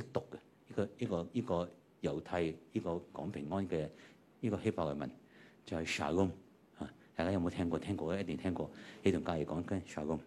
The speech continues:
啊，shalom。嗱，我，我，我哋，我哋，我哋基督徒都好興講 shalom 嘅。耶穌復活之後，佢同班門徒講：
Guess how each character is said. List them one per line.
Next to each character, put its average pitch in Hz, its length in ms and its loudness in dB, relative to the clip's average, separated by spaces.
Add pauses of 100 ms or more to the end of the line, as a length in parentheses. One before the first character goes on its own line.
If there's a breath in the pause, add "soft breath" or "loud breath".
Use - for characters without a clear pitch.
(140)
啊， 78 120 -4 (920 loud breath)
shalom。 90 240 -2 (1040 loud breath)
嗱， 156 100 12
我， 165 100 8
我， 180 160 12
我 185 120 12
哋， 151 220 12
我 180 100 12
哋， 147 280 12 (560)
我 160 100 8
哋 135 120 10
基 214 120 10
督 202 80 12
徒 92 220 4
都 165 140 10
好 - 160 8
興 127 260 8
講 82 180 2
shalom 82 400 4
嘅。 67 80 0 (1300 soft breath)
耶 104 140 10
穌 190 240 12
復 120 140 6
活 107 100 6
之 160 200 6
後， 101 120 6
佢 95 40 2
同 78 120 -4
班 147 140 6
門 101 100 2
徒 80 100 0
講： 87 280 2